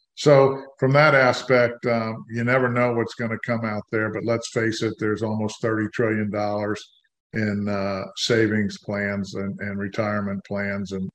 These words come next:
educational savings accounts and H S As. And the government wants to get their hands on that, right? I mean, they're not going, uh, th-, they're going after people in real estate, people with businesses,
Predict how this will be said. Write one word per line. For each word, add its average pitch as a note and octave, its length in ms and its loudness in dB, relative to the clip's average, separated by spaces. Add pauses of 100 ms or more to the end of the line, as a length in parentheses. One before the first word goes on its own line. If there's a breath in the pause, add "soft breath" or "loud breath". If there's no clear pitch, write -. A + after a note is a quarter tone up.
educational G2+ 680 -4
savings G2+ 460 -4
accounts F#2+ 520 -6 (360 soft breath)
and G#2+ 100 -4
H G#2 240 -2
S G2 220 -2
As. G2 400 -2 (760 loud breath)
And B2 340 4 (180)
the A#2+ 100 -4
government B2+ 460 2
wants B2 220 -2
to B2+ 60 -4
get B2 200 2
their B2+ 100 -4
hands C3+ 320 -2
on F#2+ 220 -4
that, F2+ 220 -12
right? A2 260 -2
I - 20 -2
mean, G#2+ 220 0 (460 loud breath)
they're B2+ 140 4
not C3+ 280 2
going, B2+ 440 4 (200)
uh, G#2+ 300 -4 (200)
th-, A2+ 140 -8
they're C#3 180 2
going B2+ 320 2
after A#2 300 0
people C3 400 -2
in A2+ 80 -4
real B2 240 0
estate, B2+ 420 -2
people A2+ 260 -6
with A2 220 -8
businesses, B2+ 720 0